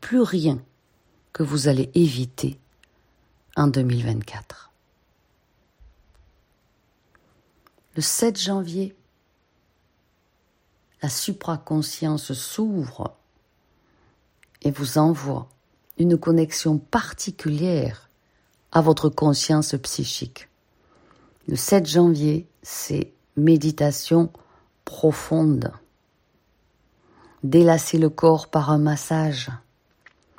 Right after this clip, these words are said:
Faire une lecture inspirée. Tout ce qui vous aide à vous accorder dans la direction supérieure,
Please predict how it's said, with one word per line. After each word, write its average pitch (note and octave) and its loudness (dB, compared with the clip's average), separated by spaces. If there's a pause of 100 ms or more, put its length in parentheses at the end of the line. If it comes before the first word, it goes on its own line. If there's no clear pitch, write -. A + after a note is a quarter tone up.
(400)
Faire E3+ 4
une D#3+ 6
lecture D3+ 2
inspirée. D#3 2 (3000)
Tout D4+ 4
ce - -6
qui G3 -6
vous D3+ -6
aide F#3+ -2 (280)
à D3+ 2
vous C#3+ -4
accorder F#3 -2
dans D#3 0
la C#3 0
direction D#3 -6
supérieure, D3+ -4